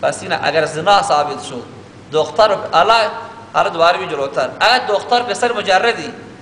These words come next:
این کارو کردن، یک نفر دید، چشموشی کنن، این نکاح کنید، برن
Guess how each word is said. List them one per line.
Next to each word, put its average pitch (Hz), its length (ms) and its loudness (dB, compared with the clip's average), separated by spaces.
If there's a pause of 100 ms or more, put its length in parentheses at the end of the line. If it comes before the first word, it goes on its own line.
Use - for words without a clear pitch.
(140)
این 185 160 -8
کارو 160 340 2
کردن، 202 560 2 (520)
یک 214 180 2
نفر 214 260 0
دید، 220 280 -6
چشموشی - 440 -10
کنن، 170 220 -14 (1080)
این 160 180 -8
نکاح 190 220 2
کنید، 185 360 -8
برن 147 200 -6